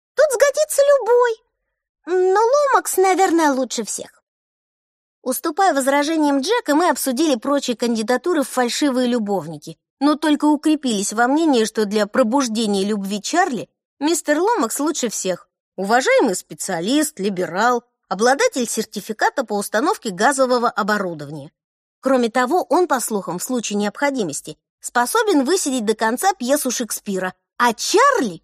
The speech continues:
нет. Однажды он сказал маме, что лучше вонзит себе булавку в глаз, чем пойдёт смотреть Гамлета в Хеймаркете.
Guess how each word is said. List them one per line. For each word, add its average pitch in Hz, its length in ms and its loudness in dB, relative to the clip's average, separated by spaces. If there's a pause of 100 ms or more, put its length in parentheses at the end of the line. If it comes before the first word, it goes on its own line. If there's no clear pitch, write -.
(100)
нет. 294 560 4 (540)
Однажды 208 480 0
он 196 100 -2
сказал 220 360 -2
маме, 277 260 2
что - 180 -6
лучше 233 320 -2
вонзит 220 420 -2
себе 226 220 0
булавку 220 560 -2
в 185 80 -6
глаз, 262 260 -2
чем 208 200 -4
пойдёт 208 340 -2
смотреть 214 420 -4
Гамлета 226 520 -2
в - 120 -16
Хеймаркете. 208 720 -6